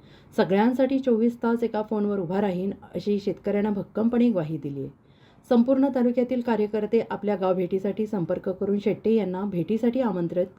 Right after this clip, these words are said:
करत आहेत. लवकरच तालुक्यातील सर्व गावांमध्ये जाऊन कार्यकर्त्यांच्या भेटी घेण्याचं काम या पुढील काळात केलं जाईल,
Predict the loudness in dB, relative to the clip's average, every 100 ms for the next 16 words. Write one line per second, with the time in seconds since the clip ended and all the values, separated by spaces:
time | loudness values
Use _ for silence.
0 | -4 -4 -4 -6 -10 -14 _ -20 _ -10
1 | 2 4 6 4 4 2 2 2 2 2
2 | 2 2 2 0 0 0 0 0 0 0
3 | 0 -2 -2 -2 0 -2 -2 -4 -2 -2
4 | -2 -2 0 -2 -2 -6 -2 0 0 -2
5 | -10 -20 -20 -20 -4 2 4 6 4 2
6 | 0 -2 -2 -2 0 0 0 -2